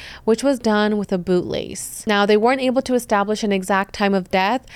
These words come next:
but they knew that it was in the early morning hours of Saturday, November first, sometime between three thirty in the morning and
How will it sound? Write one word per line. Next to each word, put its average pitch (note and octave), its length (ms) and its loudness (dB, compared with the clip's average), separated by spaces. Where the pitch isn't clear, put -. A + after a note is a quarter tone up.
but G#3+ 300 2
they B3 120 4
knew C#4+ 200 4
that B3 100 4
it A3 80 4
was G#3+ 160 2
in G#3+ 80 0
the G#3 140 -2
early A#3 320 2
morning G#3+ 340 2
hours G3 460 0
of F#3 100 -6
Saturday, A#3 640 2
November G#3 500 0
first, G#3 640 0
sometime B3 540 -2
between G#3+ 480 -2
three B3 180 2
thirty A#3+ 280 2
in A#3 40 2
the A#3 80 2
morning A3+ 540 0
and A#3 340 -2